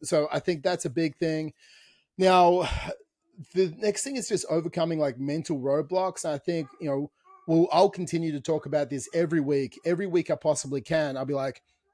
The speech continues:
"Mental, mental, mental." Because when we understand that your transformation, eh, you know, some people are like, "Oh, abs are sixty percent in the kitchen or eighty percent in the kitchen, twenty percent in the gym." It's like, "I don't, I don't really care about that." What I do care about is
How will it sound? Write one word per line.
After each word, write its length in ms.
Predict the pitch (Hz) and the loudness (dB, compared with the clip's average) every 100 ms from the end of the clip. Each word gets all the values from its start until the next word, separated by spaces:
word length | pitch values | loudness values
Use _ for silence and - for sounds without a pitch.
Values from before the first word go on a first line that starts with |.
| - | -4
"Mental, 500 | 160 180 175 123 90 _ | 2 2 0 -6 -10 _
mental, 540 | 156 170 170 131 110 113 - | -4 -2 -2 -4 -12 -12 -4
mental." 540 | 160 170 139 107 - _ _ | -2 -2 -4 -10 -14 _ _
Because 500 | 160 - 165 151 143 | -4 2 4 4 2
when 160 | 165 156 | -2 0
we 160 | 151 - | 0 -2
understand 640 | 175 202 208 - 165 156 135 | -2 -2 -2 0 0 0 0
that 300 | 147 139 139 _ _ - | 0 0 -4 _ _ -6
your 120 | 143 | -4
transformation, 1160 | - 165 180 - 147 147 160 156 139 127 135 - _ _ - | -4 -4 -4 -6 -4 -2 -2 -4 -6 -8 -10 -14 _ _ -4
eh, 160 | 151 160 | -2 0
you 140 | 160 | 0
know, 100 | 131 | 0
some 180 | 156 180 | 0 2
people 260 | 170 147 | 2 2
are 40 | 139 | 0
like, 240 | 139 139 | -2 -2
"Oh, 240 | - 165 - | 2 2 2
abs 260 | - 190 139 | 0 -2 -2
are 80 | 117 | -8
sixty 380 | - 170 - 151 | -6 -6 -6 -8
percent 320 | - 185 180 | -2 0 0
in 60 | |
the 80 | 151 | -4
kitchen 340 | - 180 - 120 | 0 0 -2 -4
or 60 | |
eighty 160 | 160 165 | -2 -2
percent 220 | 139 165 | -2 -4
in 40 | 147 | -4
the 60 | |
kitchen, 380 | - 180 - 117 | 0 0 0 -8
twenty 200 | - 160 | -6 -6
percent 220 | - 165 | -4 -4
in 40 | 135 | -4
the 60 | |
gym." 300 | 127 170 151 | -4 -2 -2
It's 80 | 120 | -2
like, 160 | 127 - | -6 -6
"I 80 | 180 | 0
don't, 240 | 208 139 - - | 2 2 -4 0
I 80 | |
don't 140 | 160 160 | 2 2
really 180 | 156 143 | 0 0
care 220 | 165 170 | 2 2
about 260 | 139 131 - | 2 0 0
that." 260 | 131 113 _ _ | -4 -6 _ _
What 160 | - 160 | 2 4
I 60 | 143 | 4
do 200 | 190 196 | 0 0
care 200 | 170 143 | 2 2
about 240 | 139 135 | 2 0
is 120 | 123 | -2